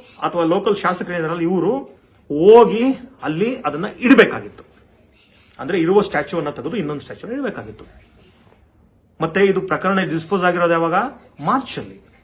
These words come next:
ಏಪ್ರಿಲ್, ಮೇ, almost ಒಂದೂವರೆ ತಿಂಗಳಾಗಿದೆ, ಒಂದೂವರೆ ತಿಂಗಳು, ಎರಡು ತಿಂಗಳು ಆಗ್ತದೆ ಕೇಸ್ ಡಿಸ್ಪೋಸ್ ಆಗಿ. ಎರಡು ತಿಂಗಳಲ್ಲಿ ನೀವು ಒಂದು ಪರ್ಯಾಯವಾದ ಸ್ಟ್ಯಾಚ್ಯೂವನ್ನ ಮಾಡಿ,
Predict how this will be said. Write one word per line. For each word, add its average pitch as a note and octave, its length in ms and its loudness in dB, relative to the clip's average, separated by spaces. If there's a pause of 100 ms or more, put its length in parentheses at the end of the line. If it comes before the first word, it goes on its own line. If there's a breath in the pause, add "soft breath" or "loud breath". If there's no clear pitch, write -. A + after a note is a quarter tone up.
(800)
ಏಪ್ರಿಲ್, A3 480 2 (260)
ಮೇ, E3+ 560 0 (500)
almost G#3 320 0
ಒಂದೂವರೆ D#3+ 320 0
ತಿಂಗಳಾಗಿದೆ, C3+ 500 -4
ಒಂದೂವರೆ C#3+ 320 -4
ತಿಂಗಳು, C#3+ 220 -6
ಎರಡು C3 120 -6
ತಿಂಗಳು C3+ 200 -8
ಆಗ್ತದೆ A2 460 -14
ಕೇಸ್ D#3+ 260 -8
ಡಿಸ್ಪೋಸ್ B2+ 320 -8
ಆಗಿ. B2 280 -10 (1300 soft breath)
ಎರಡು C4 240 4
ತಿಂಗಳಲ್ಲಿ G3 420 4
ನೀವು G#2 280 -10 (720 soft breath)
ಒಂದು G#3 200 4
ಪರ್ಯಾಯವಾದ A3 640 4
ಸ್ಟ್ಯಾಚ್ಯೂವನ್ನ D#3+ 560 -2
ಮಾಡಿ, A#2 420 -12